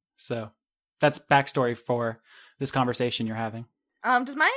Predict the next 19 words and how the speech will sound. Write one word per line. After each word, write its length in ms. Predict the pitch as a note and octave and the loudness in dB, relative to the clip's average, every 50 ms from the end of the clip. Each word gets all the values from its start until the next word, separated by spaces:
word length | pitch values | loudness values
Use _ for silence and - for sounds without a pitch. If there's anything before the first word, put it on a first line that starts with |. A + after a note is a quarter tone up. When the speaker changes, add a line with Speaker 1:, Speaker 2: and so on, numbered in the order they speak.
| B4+ | -2
Speaker 2:
like, 140 | A4 G4+ F4 | -4 -4 -4
town 320 | - B3+ A3 G#3+ G#3+ A#3 B3+ | -4 -2 -2 -2 -2 -2 -2
have, 220 | A#3+ A3 G3+ F3+ | -4 -4 -4 -4
like, 140 | G3 G3 E3+ | -6 -8 -8
a 60 | D#3+ | -10
name 520 | D3+ D#3+ D#3+ D#3+ E3 F3+ F#3 F3+ F#3+ G#3+ | -10 -10 -10 -10 -8 -8 -10 -10 -10 -10
that 120 | G3 E3+ D#3+ | -8 -6 -6
I 320 | D#3+ D#3 D#3+ E3 F3 E3+ | -4 -4 -4 -4 -6 -8
have 160 | F3+ F3+ F3 | -10 -10 -10
not 200 | F3+ E3+ D3+ E3 | -8 -8 -8 -8
thought 200 | - D#3+ E3 E3 | -6 -6 -6 -6
of 100 | F3 F3 | -6 -8
yet? 180 | F#3 F3+ D#3 - | -10 -10 -10 -10
'Cause 100 | - E3+ | -12 -14
I 100 | C#3+ C#3+ | -14 -14
haven't 220 | D#3+ A#2+ - - | -14 -16 -18 -16
thought 200 | - A#2+ A2+ B2+ | -14 -12 -12 -12
of 80 | C#3+ G#2+ | -12 -14
one. 260 | G2 B2+ G#2 C3 E3+ | -14 -16 -16 -16 -18